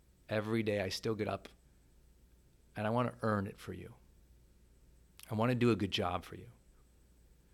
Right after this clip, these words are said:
Thank you to all those who have given us feedback, who've, who've been at our events, who participated in the beta app,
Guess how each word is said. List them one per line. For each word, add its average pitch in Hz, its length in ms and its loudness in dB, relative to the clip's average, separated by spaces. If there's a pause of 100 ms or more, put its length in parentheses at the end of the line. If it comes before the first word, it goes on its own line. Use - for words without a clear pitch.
(260)
Thank 123 240 0
you 123 100 2
to 107 60 2
all 107 280 0
those 104 340 -2
who 98 220 -8 (840)
have 92 180 -12
given 101 180 -2
us 92 140 -4
feedback, 110 600 -2 (720)
who've, 87 320 -6 (360)
who've 90 360 -10 (180)
been 117 160 4
at 107 80 4
our 104 220 6
events, 101 360 0
who - 120 -8 (360)
participated - 380 -2
in 101 60 0
the 98 80 0
beta 98 320 0
app, 98 260 -4